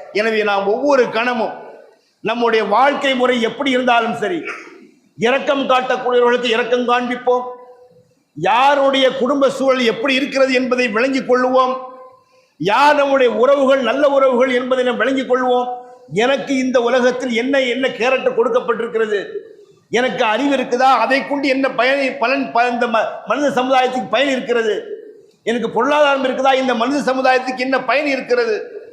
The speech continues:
என்பதை விளங்கி அதன் பிரகாரம் நடந்தால் நிச்சயமாக அல்லாஹ்வும் அல்லாஹ்வுடைய தூதரும் சொன்னது போல ராகத்தான ஒரு மரணம் அடையக்கூடிய ஒரு சூழல் உருவாகும்.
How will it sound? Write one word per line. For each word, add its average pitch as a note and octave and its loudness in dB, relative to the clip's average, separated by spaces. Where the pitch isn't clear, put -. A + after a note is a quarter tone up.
என்பதை B3+ 0
விளங்கி C4 0
அதன் A#3 0
பிரகாரம் A#3 2
நடந்தால் A3+ 0
நிச்சயமாக B3+ 0
அல்லாஹ்வும் B3 2
அல்லாஹ்வுடைய B3+ 2
தூதரும் C#4 0
சொன்னது B3 -2
போல A3+ 0
ராகத்தான B3+ 2
ஒரு B3+ 4
மரணம் B3+ 0
அடையக்கூடிய A#3 0
ஒரு A3 -2
சூழல் C4 0
உருவாகும். A3+ 0